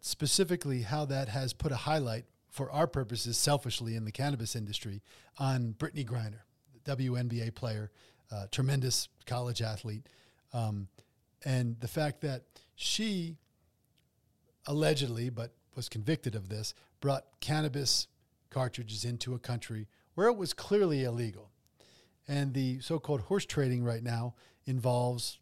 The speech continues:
looking at whether there can be prisoner swaps to free Brittany Griner from what appears to be a very unfair, even in Russia, uh, criminal sentence. But it also causes us to reflect on ourselves.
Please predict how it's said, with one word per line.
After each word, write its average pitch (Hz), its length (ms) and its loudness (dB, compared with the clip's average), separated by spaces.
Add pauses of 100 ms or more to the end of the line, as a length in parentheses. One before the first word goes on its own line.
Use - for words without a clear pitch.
(120)
looking 127 360 -2
at 117 160 -6
whether 117 280 -2
there 113 140 -4
can 113 160 -4
be 113 100 -2
prisoner 117 420 0
swaps 101 460 -4 (300)
to 123 100 -4
free 131 320 2
Brittany 120 380 -6
Griner 110 400 -4
from 110 260 -6
what 113 220 -8 (360)
appears 123 340 -2
to 120 80 -6
be 104 180 -4
a 101 120 -6 (320)
very 117 320 -2
unfair, 117 680 -2
even 131 200 2
in 113 140 0
Russia, 117 420 0 (400)
uh, 110 180 -6
criminal 127 300 -2
sentence. 117 500 -6 (1400)
But 160 120 2
it 156 140 -6 (800)
also 208 360 2
causes 143 400 0
us 147 140 -2
to - 140 -8
reflect 139 420 -2
on 127 120 -2
ourselves. - 640 0